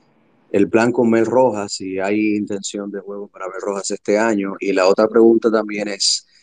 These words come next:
aún, aunque estamos en la preparación de la temporada todavía, si se vislumbra algún cambio de jugador todavía con, con, con alguna otra organización, si hay algún interés en realizar algún cambio todavía,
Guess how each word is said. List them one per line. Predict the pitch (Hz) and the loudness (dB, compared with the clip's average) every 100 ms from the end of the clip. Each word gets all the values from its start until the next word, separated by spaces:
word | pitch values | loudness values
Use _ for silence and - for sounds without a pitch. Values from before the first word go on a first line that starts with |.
| _ _ _ _ _ | _ _ _ _ _
aún, | 113 107 110 131 147 147 147 139 85 | 0 4 6 6 6 8 6 4 0
aunque | 113 110 | -2 -2
estamos | 107 117 131 | 0 0 2
en | 139 | 2
la | 123 | 0
preparación | 127 120 107 117 | 0 0 -2 -2
de | 117 | -2
la | 123 | 0
temporada | 123 113 113 113 | -2 0 2 2
todavía, | 110 113 110 98 98 | 4 4 4 4 0
si | 98 - 107 104 101 | -2 -4 -4 -6 -6
se | - 110 104 | -10 -10 -10
vislumbra | 101 107 - - 104 113 135 107 92 92 | -12 -14 -12 -4 0 2 2 0 -4 -4
algún | 95 92 113 | -2 0 -2
cambio | - 117 117 110 104 | 0 0 2 4 4
de | |
jugador | 95 92 92 98 110 | 2 -2 0 4 4
todavía | - 95 92 101 | 2 0 4 2
con, | 98 95 90 85 - | 2 -6 -10 -10 -12
con, | 92 90 - _ _ _ _ _ | -12 -12 -20 _ _ _ _ _
con | _ 95 | _ 2
alguna | 95 95 107 107 | 4 4 6 4
otra | 107 104 | 2 2
organización, | 101 98 - 90 - 101 107 | 0 0 -6 -6 -2 0 2
si | 101 98 | 0 -2
hay | |
algún | 98 104 107 | -4 -4 -6
interés | 101 104 95 101 107 104 | -6 -4 0 2 0 0
en | 90 | -6
realizar | 87 87 98 | -6 -4 -2
algún | 95 92 | -2 -4
cambio | 87 95 92 - | -8 -8 -8 -10
todavía, | 85 85 87 - | -8 -6 -8 -10